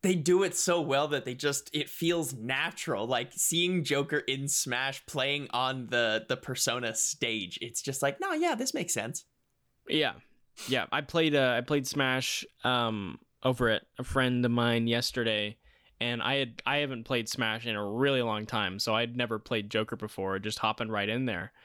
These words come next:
Speaker 2: you know?
Speaker 1: Mm-hmm. How'd it go?
Speaker 2: It was, it was, it was good. It was a good time. Yeah.
Speaker 1: Yeah.
Speaker 2: Yeah. Yeah, I, I was, I was all right as, I was all right as Joker. His moveset, to be honest, seems kind of, it's pretty, um, bland, I think.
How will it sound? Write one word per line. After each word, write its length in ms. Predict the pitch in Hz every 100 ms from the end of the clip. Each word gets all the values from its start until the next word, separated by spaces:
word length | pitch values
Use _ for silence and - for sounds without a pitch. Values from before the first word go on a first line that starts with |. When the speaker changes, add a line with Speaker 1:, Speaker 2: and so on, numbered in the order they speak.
| - - _ _
Speaker 2:
you 140 | 110 107
know? 240 | 101 127 _
Speaker 1:
Mm-hmm. 340 | 147 131 104 147 _ _
How'd 120 | 139
it 60 | 123
go? 200 | 113 135
Speaker 2:
It 100 | -
was, 160 | 113 107
it 120 | -
was, 280 | 143 127 113 _
it 80 | 139
was 100 | 127
good. 260 | - 170 202
It 60 |
was 80 | 202
a 60 | 294
good 120 | 320
time. 280 | 285 359 302
Yeah. 260 | 277 311 262 - _ _ _ -
Speaker 1:
Yeah. 80 | 208
Speaker 2:
Yeah. 40 | 226 _ _ - - - _ _ _ _
Yeah, 300 | 156 151 196
I, 100 | -
I 20 | 196
was, 180 | 233 -
I 80 | -
was 160 | 285
all 160 | 277 202
right 320 | 180 151 185
as, 260 | 151 143 131
I 100 | 160
was 120 | 226
all 120 | 226
right 180 | 170 143
as 100 | 131
Joker. 300 | - 127 139
His 160 | 151 254
moveset, 540 | 294 285 - 262 -
to 120 | - 175
be 140 | 151
honest, 320 | 127 139 143
seems 260 | 151 131 120
kind 260 | - 131 117
of, 160 | 104 - _ _
it's 180 | - 139
pretty, 720 | - 190 214 156 113 71 53 _ _ _ _
um, 400 | 107 95 73 50 - _ _ _ _ _ _ _ _ _ -
bland, 520 | 113 98 92 82 76
I 140 | -
think. 480 | - 57 60 - -